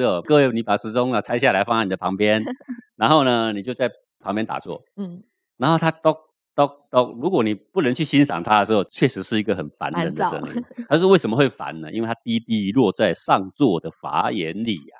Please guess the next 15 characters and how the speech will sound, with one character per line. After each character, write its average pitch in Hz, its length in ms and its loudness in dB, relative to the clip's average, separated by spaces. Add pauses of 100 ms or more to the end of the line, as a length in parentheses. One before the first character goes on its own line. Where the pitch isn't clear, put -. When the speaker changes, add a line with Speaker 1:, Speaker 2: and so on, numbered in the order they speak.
(120)
Speaker 1:
啊。 190 100 -16
Speaker 2:
嗯。 190 240 -14 (720)
Speaker 1:
就 226 120 2
好 202 160 4
像 208 220 2
它 185 160 -2
撞 185 300 4
击 127 220 -2
着 131 160 2
你 110 80 -2
的 113 80 0
心 143 320 -2
湖 80 240 -14
啊。 - 140 -12 (120)
Speaker 2:
是。 - 520 -20